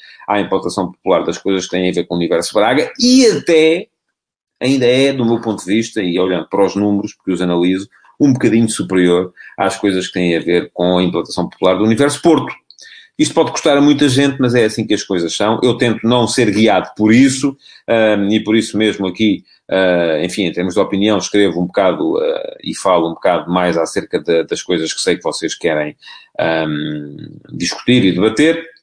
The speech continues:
Mas em termos de notícia, o Sporting Clube Braga é tratado, ah, da mesma forma que são os outros grandes do campeonato português.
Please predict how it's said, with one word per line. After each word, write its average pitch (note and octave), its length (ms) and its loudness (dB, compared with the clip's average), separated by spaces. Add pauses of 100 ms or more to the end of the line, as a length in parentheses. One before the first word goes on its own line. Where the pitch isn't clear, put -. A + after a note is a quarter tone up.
(840)
Mas B2+ 180 4
em B2 80 2
termos F2+ 260 0
de A2 100 2
notícia, G#2 540 0 (280)
o G2+ 60 -4
Sporting F#2+ 360 -2
Clube F2+ 200 0
Braga F2+ 200 2
é F2+ 60 0
tratado, F2+ 680 -2
ah, E2+ 340 0
da F2+ 120 0
mesma F#2+ 540 2
forma D#2+ 400 0
que - 120 -16
são E2 320 -4
os D#2+ 160 -4
outros E2 440 -4
grandes D#2+ 480 -4
do F2 120 0
campeonato D#2 420 -6
português. - 340 -12